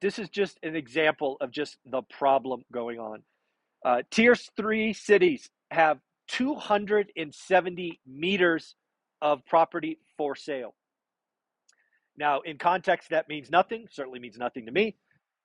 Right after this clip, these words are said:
Uh, what they had two years ago, only thirty-seven million square meters.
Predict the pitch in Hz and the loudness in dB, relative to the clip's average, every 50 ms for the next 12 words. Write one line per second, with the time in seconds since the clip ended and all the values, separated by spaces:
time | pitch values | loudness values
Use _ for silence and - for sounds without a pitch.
0 | _ - 151 151 151 156 190 185 - 208 208 190 180 190 190 196 196 170 _ - | _ -2 -2 0 4 2 2 4 4 4 4 6 6 6 6 4 2 -2 _ -12
1 | - 247 240 226 208 220 226 247 240 214 254 226 262 254 262 285 - _ _ _ | -10 -8 -6 -6 -6 -4 -6 -6 -6 -8 -10 -8 -6 -6 -6 -8 -10 _ _ _
2 | _ _ _ 180 190 196 196 202 202 202 190 190 _ _ _ _ - 185 196 190 | _ _ _ -4 -4 -4 -4 -6 -8 -8 -8 -12 _ _ _ _ -4 -2 -2 -2
3 | 180 196 190 180 175 _ _ _ _ _ - 170 165 147 139 156 147 139 - _ | -4 -6 -10 -10 -14 _ _ _ _ _ -12 -12 -10 -6 -8 -8 -8 -8 -14 _
4 | _ _ _ _ _ _ _ 131 143 143 139 135 135 131 123 120 120 _ _ _ | _ _ _ _ _ _ _ -14 -12 -10 -8 -8 -6 -6 -8 -10 -12 _ _ _
5 | _ _ _ _ _ - - _ 135 127 123 117 113 113 107 104 107 107 | _ _ _ _ _ -20 -18 _ -6 -6 -6 -6 -6 -10 -12 -12 -14 -16